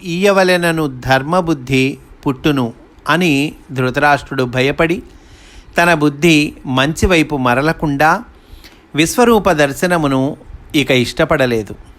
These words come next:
మరియు లోకము పాడుదెట్లగును? ఇక్కడ ధృతరాష్ట్రుడు ఏమన్నాడండి? "నిన్ను చూచిన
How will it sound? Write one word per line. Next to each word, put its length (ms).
మరియు 440
లోకము 680
పాడుదెట్లగును? 1080
ఇక్కడ 600
ధృతరాష్ట్రుడు 600
ఏమన్నాడండి? 840
"నిన్ను 280
చూచిన 800